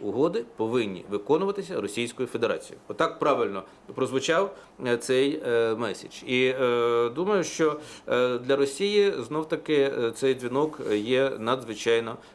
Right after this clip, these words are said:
серйозним. Повертаємося до України, і виникає традиційне хронічне питання: «Панове, а де українські санкції?»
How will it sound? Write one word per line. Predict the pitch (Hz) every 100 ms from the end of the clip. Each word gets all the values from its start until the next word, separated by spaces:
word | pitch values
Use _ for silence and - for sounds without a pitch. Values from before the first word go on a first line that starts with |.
| -
серйозним. | 139 135 107 85 - - - - -
Повертаємося | - 135 139 147 127 131
до | 123
України, | 120 127 127 147 175 208 -
і | 120
виникає | 113 120 120 143 135 107
традиційне | - 123 131 - 139 113
хронічне | 143 151 127 113 104
питання: | 123 - 170 170 170 - -
«Панове, | 131 143 127
а |
де | 120 147
українські | 156 170 143 101 -
санкції?» | - 95 - -